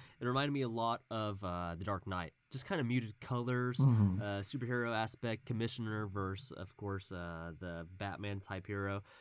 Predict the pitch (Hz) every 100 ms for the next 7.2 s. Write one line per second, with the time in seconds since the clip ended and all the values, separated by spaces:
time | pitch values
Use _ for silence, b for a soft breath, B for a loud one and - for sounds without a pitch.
0 | B B 127 117 131 113 107 101 90 98
1 | 92 92 87 90 90 107 107 104 101 98
2 | 90 92 90 101 101 104 101 - - 104
3 | 101 98 98 101 - - 101 95 - 139
4 | 151 131 135 151 82 B B B 113 -
5 | 131 127 120 - 113 123 123 120 123 123
6 | 123 120 - 123 113 - - 117 120 120
7 | 120 -